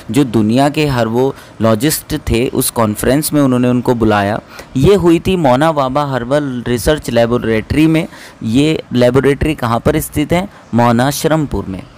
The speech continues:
अब हमेशा की तरह undertaking a trip to this place is not easy। अब यहाँ तक पहुँचना बिल्कुल भी आसान नहीं था। One has to travel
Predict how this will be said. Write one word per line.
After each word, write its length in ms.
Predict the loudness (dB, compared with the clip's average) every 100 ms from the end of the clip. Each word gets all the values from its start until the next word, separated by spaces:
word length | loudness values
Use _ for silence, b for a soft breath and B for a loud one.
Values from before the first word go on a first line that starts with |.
| B B B B
अब 220 | -2 -2 -2
हमेशा 420 | 2 2 2 0
की 160 | 2 0
तरह 340 | 2 2 0 -6 B B B B B -20 -20 -20 -20 -20 -14 -6 0
undertaking 680 | 2 2 2 0 2 0
a 60 | 0
trip 320 | 2 2 2 0
to 80 | 2
this 180 | 2 0
place 360 | 2 2 2
is 120 | 0 0
not 260 | 0 0 0
easy। 280 | -2 -4 -8 -14 -14 -6
अब 120 | 0
यहाँ 300 | 2 2 0 0
तक 160 | -2 -2
पहुँचना 540 | -6 -4 -6 -6 -6 -12 -20 -20 -20 -6
बिल्कुल 340 | -2 -2 0 2
भी 160 | 4
आसान 340 | 2 2 -2 0
नहीं 220 | 0 -2
था। 140 | -2 -6 -10 B B -6
One 300 | 0 2 2
has 260 | 2 2 2
to 140 | 0 2
travel 380 | 2 2 0